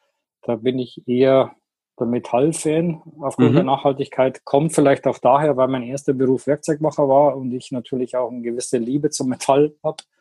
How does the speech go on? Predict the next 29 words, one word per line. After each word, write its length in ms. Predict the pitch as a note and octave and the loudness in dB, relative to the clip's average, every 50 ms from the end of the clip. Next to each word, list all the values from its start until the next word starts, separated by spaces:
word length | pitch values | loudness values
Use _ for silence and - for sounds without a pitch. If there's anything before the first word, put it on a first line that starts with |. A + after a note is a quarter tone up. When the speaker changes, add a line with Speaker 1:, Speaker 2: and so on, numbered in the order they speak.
| _ _ _ _ _ _ _ | _ _ _ _ _ _ _
Speaker 2:
Mhm. 220 | C3 C3 C#3 C3+ C#3 | 4 6 8 8 8
Speaker 1:
Kann 100 | C#3 C#3+ | 8 6
durchaus 240 | D3 D3 B2 - | 6 4 2 0
sein. 340 | - B2 B2+ D3 D#3 D3+ C3 - _ _ _ _ _ _ _ - - - _ _ _ _ | 0 2 2 2 2 -2 -4 -8 _ _ _ _ _ _ _ -20 -20 -20 _ _ _ _
Aber 180 | - C3+ C3+ C#3+ | 0 2 2 2
durch 160 | C#3 D3+ C3 | 2 2 0
die 100 | - C#3 | 0 -2
Pulverbeschichtung 840 | B2 - D3 E3 D#3+ F3 E3+ C#3 D3 C#3 - E3 D#3 - - D3+ C#3+ | 0 2 2 4 4 2 2 2 0 -2 -2 -4 -4 -2 -2 -2 0
und 120 | C#3+ C#3 B2+ | -2 -2 -2
so 100 | C3 A#2+ | 0 0
weiter, 340 | A#2+ B2 B2+ A#2+ C3 B2+ B2 | 0 0 0 0 0 -2 -2
ähm, 260 | A2+ A#2 A2+ G#2+ G#2 G2 | -2 -4 -8 -10 -12 -14
schaut 300 | - - - C3 B2+ B2 | -12 -6 -4 -4 -4 -4
es 140 | B2 A2 - | -4 -4 -4
richtig 300 | C#3 C#3+ - B2+ - _ | -4 -4 -6 -10 -10 _
gut 180 | - C3+ C#3+ D3 | -6 -2 2 2
aus. 340 | C#3 C3 C3 - - - _ _ _ _ _ _ _ _ _ _ _ _ _ _ _ _ _ _ _ _ _ - | 2 2 2 0 -4 -14 _ _ _ _ _ _ _ _ _ _ _ _ _ _ _ _ _ _ _ _ _ 0
<clears throat> 300 | - - F#3+ F3+ E3 D#3 | 2 4 4 2 0 0
Und, 520 | E3 D3 C#3 C3+ C3 B2+ B2+ A#2 - - C#3+ | 2 2 4 4 2 2 0 -2 -6 -6 -2
äh, 40 | C#3 C3+ | 0 2
oder 380 | C3 B2+ C#3 D3 C#3+ C#3 B2 A2+ | 2 4 4 4 4 2 2 2
auch 360 | B2+ C3+ C3+ C3 - - - | 0 -2 -2 -2 -6 -12 -12
Aluminium 540 | - C#3+ C3 B2 C3 C#3+ D3 D#3 D#3 C#3 C3+ | -8 -6 -4 -2 -2 -2 -2 -2 -4 -4 -4
alleine, 440 | B2 A#2+ A#2+ B2 C3+ D3+ D#3 C#3 A#2 | -6 -4 -2 -2 -2 -2 -2 -2 -4
wenn 120 | B2 A#2 | -4 -6
man's, 280 | A#2+ A#2+ - - - - | -6 -8 -8 -8 -8 -6
äh, 300 | C3+ B2+ B2+ B2+ B2 C3 | -4 -4 -2 -2 -4 -4
eloxiert 480 | C3+ B2+ B2+ - - - C#3+ D#3 D3+ - | -4 -6 -6 -6 -2 0 0 0 2 0
hat, 200 | D3 D3 - | -2 -4 -4